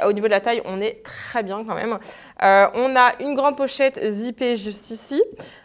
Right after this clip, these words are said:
Euh, avec le numéro de série, hop, sous la petite zippette. Et deux petites pochettes ici. Le sac à l'intérieur est en tissu noir pour celui-là. Et, euh, on est sur une bijouterie argentée. Vraiment, euh, c'est un sac qui est pour moi, mais parfait.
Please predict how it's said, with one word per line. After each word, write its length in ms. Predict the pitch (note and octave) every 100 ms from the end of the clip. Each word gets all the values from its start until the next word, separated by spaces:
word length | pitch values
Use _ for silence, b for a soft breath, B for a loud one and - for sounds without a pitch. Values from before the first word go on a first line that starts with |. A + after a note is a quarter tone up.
| B
Euh, 420 | G#3+ G#3+ G#3+ G#3 G3+
avec 280 | G#3 G3+
le 60 | G#3+
numéro 280 | A3+ A3+ A3+
de 40 |
série, 340 | A3+ A#3 A3+ A#3 -
hop, 160 | C4 C4+
sous 200 | - -
la 140 | A3 G#3
petite 160 | -
zippette. 420 | F#3+ F#3+ A3 B3+ -
Et 160 | B3 C4
deux 240 | G3+ C4
petites 260 | B3 B3 A3+
pochettes 460 | A3+ A#3+ B3 -
ici. 420 | - G#3 - A#3+ C#4 B B B
Le 140 | G#3
sac 260 | G#3 C#4 -
à 60 |
l'intérieur 480 | A3 G#3 G#3+ G#3+ B3+
est 180 | G#3+ F#3
en 80 | F3+
tissu 520 | - C4 - A3+ C4+ - G3+
noir 600 | G3+ F#3+ F3+ C4 G#3 F3 - _
pour 120 | G3
celui-là. 480 | - F#3+ F#3+ F#3 A3 B B B
Et, 200 | - A#3+ C4+
euh, 240 | G3+ F#3+ -
on 120 | G#3+
est 120 | B3+
sur 220 | - A3+
une 120 | G3+
bijouterie 580 | F#3+ A#3 A#3 A#3+ - B3+ -
argentée. 540 | A3 G#3 A3 G3+ - b b b
Vraiment, 640 | G3 A3 C4 C4+ C#4+ E4
euh, 300 | - G3+ G3
c'est 260 | G3+ A#3 A3+
un 80 | A3
sac 240 | A3 C4
qui 320 | B3+ - G#3
est 60 | A3
pour 180 | A3 G3
moi, 300 | G3 G#3+ A3+
mais 180 | G3 E3+
parfait. 680 | - C#4+ C4 - G#3+ -